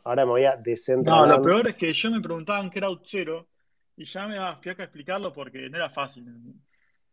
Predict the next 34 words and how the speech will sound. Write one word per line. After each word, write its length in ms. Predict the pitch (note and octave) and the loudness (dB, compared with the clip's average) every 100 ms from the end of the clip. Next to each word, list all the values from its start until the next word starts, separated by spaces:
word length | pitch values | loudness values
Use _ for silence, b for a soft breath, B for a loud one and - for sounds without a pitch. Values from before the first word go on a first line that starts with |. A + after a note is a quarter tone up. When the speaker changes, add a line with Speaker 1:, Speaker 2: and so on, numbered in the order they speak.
| _ | _
Speaker 2:
Y 140 | C#3 D3 | -12 -6
ahora 160 | F3+ | -6
me 80 | D#3 | -4
voy 160 | C#3+ D3+ | -4 -4
a 20 | |
otro 160 | C#3+ C3+ | -6 -6
lugar 220 | D3 C#3+ | -6 -6
que 60 | |
es 40 | C#3+ | -6
más 140 | C#3+ | -6
difícil 340 | C3+ D#3 C3+ A#2 | -6 -8 -8 -14
explicar. 340 | D3 - - _ _ _ _ _ | -14 -14 -14 _ _ _ _ _
Ya 140 | - D3+ | -10 -4
era 160 | D3 C#3 | -2 0
tipo 220 | C#3 C3+ | -2 -4
un, 380 | C3+ C3 C3 C#3 | -6 -4 -2 4
un 60 | |
delirio. 540 | C#3 C#3+ D3 B2+ B2 - _ b b b b _ | 6 8 8 6 4 -4 _ b b b b _
Eh, 340 | B2+ B2 B2 A#2 | -12 -8 -8 0
ya 240 | - D#3+ | 4 6
no, 200 | D#3+ C#3+ - D#3+ - | 4 0 -6 -10 -2
para 260 | - D3+ D3 | 2 4 2
mí, 220 | E3+ G#3+ - | -2 -10 -12
estaba 280 | D3 G#3+ G3+ | -10 -6 -6
a 60 | |
punto 220 | A3+ A#3+ | -6 -8
de 40 | G#3 | -8
decirle 200 | G#3 G3 | -8 -6
que 60 | |
era 80 | F#3 | -6
desempleado 460 | E3+ D#3+ D3+ D#3 C#3 | -6 -10 -10 -8 -8
a 40 | |
la 80 | B2+ | -10
gente, 340 | C#3+ C3 B2 | -18 -20 -20